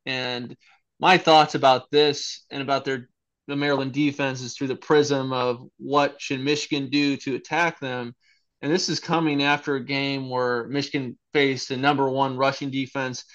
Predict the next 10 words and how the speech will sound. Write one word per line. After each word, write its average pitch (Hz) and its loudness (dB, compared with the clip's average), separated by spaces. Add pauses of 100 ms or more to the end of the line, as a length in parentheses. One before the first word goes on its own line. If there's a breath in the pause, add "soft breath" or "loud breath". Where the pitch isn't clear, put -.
(180 soft breath)
that - -4
Penn 139 0
State 147 6
had, 135 2
a 123 2
really 143 6
good 131 -2
pass 143 2
rush 131 -2
and 123 -12